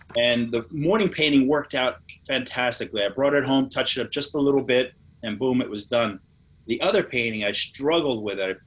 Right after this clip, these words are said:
I, I worked on it and worked on it, worked on it, put it away. A couple of months later, pulled it out, worked on it some more. I was, like,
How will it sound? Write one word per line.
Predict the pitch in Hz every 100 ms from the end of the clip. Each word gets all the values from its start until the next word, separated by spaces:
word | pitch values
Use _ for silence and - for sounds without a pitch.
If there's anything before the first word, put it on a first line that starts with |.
| -
I, | 104
I | 104 - 120
worked | 147 165 165
on | 156
it | 160 123
and | 117
worked | 123 139 -
on | 139 135
it, | 113
worked | 120 117
on | 123
it, | 113 -
put | 170
it | 170
away. | 135 117 113 117 - - - - -
A |
couple | - 151 156
of |
months | 156 143 -
later, | 139 143
pulled | 139 - 139 139
it | 135
out, | 131 113
worked | 120 135 143
on | 143
it | 135
some | 139
more. | 127 127 127
I | 120
was, | 120 113
like, | 117